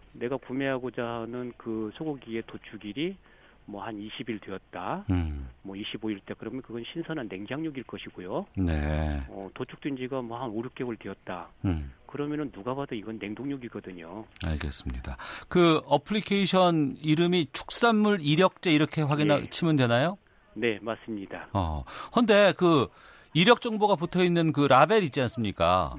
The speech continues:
Speaker 1: 네, 네.
Speaker 2: 그걸 속일 수는 없을까요?
Speaker 1: 라벨지를 만약에 속이게 되면
Speaker 2: 네.
Speaker 1: 그래서 저희 슈퍼들 분들이 활동을 하고 계시는 거거든요.
Speaker 2: 아, 예, 예.
Speaker 1: 어, 만약에 둔갑이 있다든지 그러면은
Speaker 2: 예.
Speaker 1: 그런 그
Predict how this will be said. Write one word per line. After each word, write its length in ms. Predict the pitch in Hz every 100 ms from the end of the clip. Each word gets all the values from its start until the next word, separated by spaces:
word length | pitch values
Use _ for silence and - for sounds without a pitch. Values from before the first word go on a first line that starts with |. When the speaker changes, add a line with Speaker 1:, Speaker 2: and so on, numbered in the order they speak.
| 120
Speaker 1:
네, 180 | 117
네. 240 | 104 98 90
Speaker 2:
그걸 300 | - 175 247
속일 240 | 220 220
수는 160 | 185 165
없을까요? 480 | - 135 131 139 - _ _ _ - - - - - - - - -
Speaker 1:
라벨지를 920 | 98 101 165 185 - 185 175 175 165
만약에 400 | 113 113 127 127 -
속이게 260 | - 160 160
되면 560 | 143 117 95 98 117 -
Speaker 2:
네. 200 | 95 71 -
Speaker 1:
그래서 400 | 113 170 196 175 -
저희 240 | 117 120
슈퍼들 760 | 113 151 - - 139 123 117 110
분들이 300 | - 101 101 98
활동을 360 | 139 - 135
하고 100 | 107
계시는 300 | 127 131 -
거거든요. 340 | 104 101 98 90
Speaker 2:
아, 400 | 90 90 87 90
예, 200 | 82 78
예. 260 | 69 65 64 - - 104
Speaker 1:
어, 160 | 98
만약에 300 | 98 107 120 123 -
둔갑이 400 | 117 131 160 135
있다든지 500 | 107 120 113 107 110
그러면은 640 | - 104 104 95 131 120 101
Speaker 2:
예. 220 | 82 67 - - _
Speaker 1:
그런 580 | - 117 120 131 127 120 -
그 500 | - 104 101 98 98